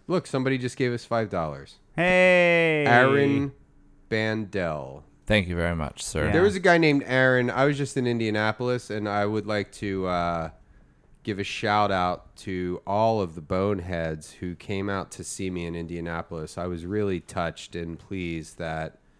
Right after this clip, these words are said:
Speaker 1: you guys really, really represented, uh, powerful savages. Uh, <laughs> no, you guys really did come out, and you made my week at a place that would not have been great.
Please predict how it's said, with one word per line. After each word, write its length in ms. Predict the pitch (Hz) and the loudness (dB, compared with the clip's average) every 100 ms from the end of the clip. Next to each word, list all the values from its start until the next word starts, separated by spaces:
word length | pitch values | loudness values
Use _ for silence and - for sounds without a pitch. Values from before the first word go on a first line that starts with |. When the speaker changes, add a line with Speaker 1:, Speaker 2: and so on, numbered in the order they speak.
| _ _ _ _ _ _ _ | _ _ _ _ _ _ _
Speaker 1:
you 120 | 127 | -2
guys 280 | 170 175 117 | 4 4 4
really, 600 | 113 139 135 135 135 135 - | 6 6 8 8 6 4 0
really 420 | 113 123 117 117 | 2 4 6 4
represented, 840 | 110 110 117 101 104 98 87 73 65 _ _ _ | 2 2 0 0 2 0 0 -6 -12 _ _ _
uh, 360 | 92 87 87 87 - | -8 -4 -4 -6 -8
powerful 800 | - 110 110 104 - 82 71 67 | -4 0 2 0 -2 -10 -12 -14
savages. 960 | - - 85 80 78 73 76 85 95 - _ _ | -14 -6 -4 -4 -8 -6 -6 -6 -8 -16 _ _
Uh, 720 | 95 87 90 80 156 117 104 120 120 160 151 135 139 | -2 2 2 6 6 8 4 2 0 0 0 0 -2
<laughs> 580 | 139 - _ _ _ - | -6 -12 _ _ _ -6
no, 160 | 123 | 0
you 200 | 120 127 | 2 4
guys 220 | 143 151 131 | 6 6 6
really 280 | 151 156 | 6 8
did 340 | 147 165 151 123 | 8 8 6 6
come 220 | 160 156 | 4 8
out, 300 | 160 160 151 | 10 10 8
and 420 | 131 139 139 135 139 | 6 8 8 8 8
you 80 | |
made 280 | 147 156 170 | 8 8 8
my 260 | 165 165 160 | 6 6 6
week 440 | 156 151 143 127 - | 6 6 4 2 0
at 400 | 120 120 120 113 - | 4 6 6 2 -4
a 540 | 113 113 110 113 110 | 0 2 4 4 2
place 840 | - - 120 117 113 110 - - - | 0 -2 2 4 4 0 -6 -12 -2
that 240 | 113 107 | 2 2
would 180 | 110 110 | 0 0
not 260 | 113 113 113 | 2 2 2
have 120 | 107 | 0
been 240 | 120 113 95 | -2 -2 -2
great. 500 | 107 101 98 95 | 0 2 2 -2